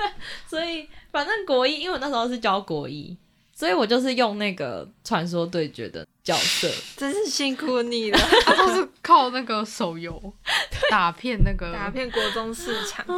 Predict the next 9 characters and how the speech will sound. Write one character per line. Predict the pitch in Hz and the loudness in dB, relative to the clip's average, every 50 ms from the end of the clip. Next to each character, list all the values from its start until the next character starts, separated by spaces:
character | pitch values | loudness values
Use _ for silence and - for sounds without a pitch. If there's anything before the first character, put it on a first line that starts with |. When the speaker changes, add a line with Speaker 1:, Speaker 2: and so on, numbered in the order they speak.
| 359 349 | -2 0
Speaker 3:
对。 | 190 180 175 170 - - 269 - - _ _ _ _ - | -2 -2 -4 -6 -8 -12 -16 -16 -16 _ _ _ _ 0
Speaker 1:
哦， | - 254 233 | 0 2 2
就 | 247 302 339 | 2 0 0
是 | 381 381 | 0 2
让 | 392 349 330 | 2 2 2
他 | 302 311 285 | 0 -2 -2
们 | 277 262 247 233 | -2 -2 -4 -4
去 | 240 277 269 | -2 -2 -2
想， | 269 - - 220 170 151 170 | -2 -4 -4 -6 -6 -6 -8